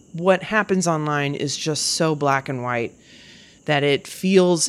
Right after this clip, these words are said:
impossible." You feel like your soul, the entire Super Bowl was that, you know? On one hand, they've got, uh, people down on the field, um, you know, giving themselves concussions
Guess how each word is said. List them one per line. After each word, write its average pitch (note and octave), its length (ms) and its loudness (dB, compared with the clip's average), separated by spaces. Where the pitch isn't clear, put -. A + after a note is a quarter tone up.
impossible." D3+ 880 -4
You E3 160 -4
feel F#3 240 -2
like F#3 200 2
your F3 140 -2
soul, - 380 0
the G3 240 2
entire - 480 -2
Super D4 420 4
Bowl D#3 240 2
was - 180 -10
that, - 280 -6
you F#3 80 0
know? F#3+ 240 4
On A3 220 0
one B3+ 180 6
hand, A3 460 2
they've F3+ 220 0
got, F3+ 340 2
uh, D#3+ 360 0
people B3+ 340 2
down G#3+ 280 4
on G3 100 4
the F3+ 60 0
field, F#3 640 0
um, D#3 520 -2
you G3+ 100 0
know, D3+ 340 0
giving A3+ 280 4
themselves F#3 480 2
concussions E3+ 640 0